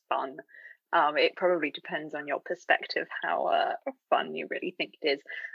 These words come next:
Um, and so I said that some of my research was slightly more idealized. And so I've done a number of studies. So in general, I play with climate models. Um, and so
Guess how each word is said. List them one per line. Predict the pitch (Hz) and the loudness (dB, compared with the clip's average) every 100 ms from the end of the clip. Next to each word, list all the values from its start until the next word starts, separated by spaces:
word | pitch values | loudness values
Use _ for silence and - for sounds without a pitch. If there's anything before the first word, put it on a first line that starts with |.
| - | 12
Um, | 185 170 - | 12 12 8
and | 220 | 10
so | 226 | 12
I | 233 | 12
said | 269 262 | 12 12
that | 196 - | 10 10
some | 202 | 4
of | 175 | 0
my | 165 | 0
research | 151 151 - 147 - | -2 -4 0 -2 0
was | 139 - _ _ _ | -4 -6 _ _ _
slightly | - - 151 | -6 -6 -8
more | 139 131 135 - 165 | -4 -2 -4 -2 -2
idealized. | 151 143 139 139 135 - - | -2 0 2 4 2 -2 -8
And | 156 156 | -14 -2
so | - 151 | 4 6
I've | 160 | 10
done | 220 226 | 10 12
a | |
number | 185 165 156 | 10 8 6
of | 156 | 4
studies. | - 139 139 139 - | 4 2 2 2 10
So | 185 175 - - - _ 254 | 12 12 4 -16 -16 _ 6
in | 262 | 10
general, | 311 302 190 165 151 - _ _ | 10 12 10 10 6 -2 _ _
I | 170 165 165 170 - | 6 8 8 4 6
play | 175 156 | 6 8
with | 143 - | 2 2
climate | - 127 - | 4 4 4
models. | - - - - _ _ _ _ | 0 0 -6 -10 _ _ _ _
Um, | 165 143 139 135 - | 0 0 -2 -4 -6
and | 160 156 | -6 -8
so | - 156 143 143 143 143 | 2 4 6 4 2 -2